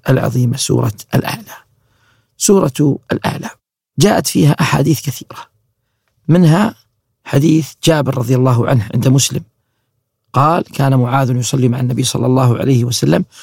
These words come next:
ثم يأتي فيؤم قومه، فصلى ليلة مع النبي صلى الله عليه وسلم العشاء، ثم أتى قومه فأمهم، فافتتح بسورة البقرة". وفيه أن النبي صلى الله عليه وسلم قال: "يا معاذ،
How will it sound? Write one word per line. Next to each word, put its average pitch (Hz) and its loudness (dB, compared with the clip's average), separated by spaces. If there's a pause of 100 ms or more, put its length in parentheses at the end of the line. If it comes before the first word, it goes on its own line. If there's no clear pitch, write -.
(180)
ثم 139 2
يأتي 135 0
فيؤم 123 0
قومه، 156 0 (240)
فصلى 139 0
ليلة 135 2
مع 127 2
النبي 131 0
صلى 135 -2
الله 127 2
عليه 123 0
وسلم 123 0
العشاء، 127 0 (280)
ثم 139 2
أتى 131 -2
قومه 131 2
فأمهم، 147 2 (340)
فافتتح 131 0
بسورة 123 0 (100)
البقرة". - -10 (1080)
وفيه 180 4
أن 156 2
النبي 139 2
صلى 143 -2
الله 139 -2
عليه 135 -2
وسلم 123 -2
قال: 131 2
"يا 131 2
معاذ، 135 0